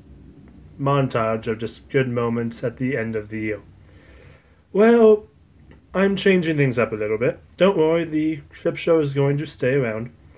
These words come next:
It's just that due to the way the vlog has changed and evolved this year, the clip show doesn't really have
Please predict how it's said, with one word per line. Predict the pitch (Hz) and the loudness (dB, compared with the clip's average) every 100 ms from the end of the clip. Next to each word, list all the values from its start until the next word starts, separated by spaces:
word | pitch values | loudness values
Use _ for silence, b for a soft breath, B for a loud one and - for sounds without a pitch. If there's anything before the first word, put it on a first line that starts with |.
| b b b b | b b b b
It's | 165 143 | -10 -4
just | 196 180 - | -2 -2 0
that | 175 160 156 160 | 2 4 2 -2
due | 214 226 | -2 0
to | 220 | 0
the | 202 | -2
way | 180 180 | -2 -2
the | 170 | -4
vlog | 147 - 143 143 139 | -8 -6 -4 -4 -4
has | 131 - - | -6 -8 -14
changed | - 151 143 135 123 | -8 -4 -2 -2 -4
and | 123 | -6
evolved | 117 117 151 143 117 | -6 -4 -2 -2 -4
this | 113 - - | -8 -10 -8
year, | 107 107 | -6 -4
the | 117 | -8
clip | - 180 | -6 -6
show | 175 - 170 | -4 -4 -2
doesn't | 156 147 | -2 -2
really | 151 135 139 | -4 -4 -4
have | 131 131 127 117 | -6 -4 -6 -6